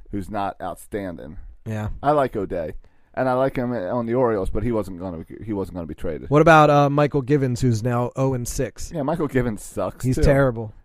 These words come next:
Speaker 1: Can he play shortstop? 'Cause
Speaker 2: Uh,
Speaker 1: we
Speaker 2: he
Speaker 1: need a
Speaker 2: did it,
Speaker 1: short-,
Speaker 2: he did it one time,
Speaker 1: That's what I mean.
Speaker 2: right?
Speaker 1: We need a shortstop.
Speaker 2: Can he still play shortstop?
Speaker 1: Right. Can we trade Machado and put him at shortstop?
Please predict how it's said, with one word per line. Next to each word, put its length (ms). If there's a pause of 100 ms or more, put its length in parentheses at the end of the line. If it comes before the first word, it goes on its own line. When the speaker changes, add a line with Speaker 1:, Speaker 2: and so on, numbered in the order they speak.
(140)
Speaker 1:
Can 140
he 60
play 180
shortstop? 580 (540)
'Cause 180
Speaker 2:
Uh, 40
Speaker 1:
we 40
Speaker 2:
he 60
Speaker 1:
need 100
a 40
Speaker 2:
did 100
it, 60
Speaker 1:
short-, 120
Speaker 2:
he 80
did 160
it 80
one 220
time, 300
Speaker 1:
That's 120
what 100
I 40
mean. 160
Speaker 2:
right? 100
Speaker 1:
We 80
need 160
a 60
shortstop. 720
Speaker 2:
Can 100
he 80
still 240
play 180
shortstop? 480
Speaker 1:
Right. 280 (840)
Can 100
we 120
trade 340
Machado 560
and 220
put 160
him 100
at 100
shortstop? 560